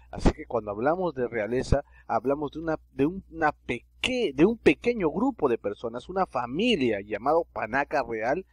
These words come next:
que estaba constituido principalmente por la sangre, una sangre real, una sangre divina,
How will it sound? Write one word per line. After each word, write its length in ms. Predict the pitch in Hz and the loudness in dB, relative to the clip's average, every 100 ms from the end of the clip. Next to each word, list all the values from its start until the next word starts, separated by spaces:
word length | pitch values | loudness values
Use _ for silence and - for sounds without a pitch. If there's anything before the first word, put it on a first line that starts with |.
| _ - - - | _ -20 -14 0
que 100 | 139 | 0
estaba 300 | - 180 185 | 2 2 0
constituido 600 | 165 147 139 135 165 175 | -2 -4 -4 0 0 0
principalmente 840 | 135 113 - - 131 139 143 160 | -2 -10 -10 -4 -4 -4 -6 -8
por 340 | - 117 113 110 | -6 -6 -4 -2
la 180 | 107 - _ - - | -2 -4 _ -6 0
sangre, 680 | - 180 170 147 - 101 _ - - | 4 6 4 0 -6 -8 _ -20 -6
una 300 | 127 147 135 | -2 0 0
sangre 640 | - 143 147 135 143 233 _ - - - | 0 0 0 0 2 2 _ -20 -20 -4
real, 760 | 107 107 113 113 143 135 107 - - | 2 2 2 4 6 6 2 -8 -12
una 280 | 117 127 123 | -6 -4 0
sangre 380 | - 131 135 143 | 2 0 0 -2
divina, 640 | 120 117 147 151 127 107 | -4 -4 -2 0 -2 -8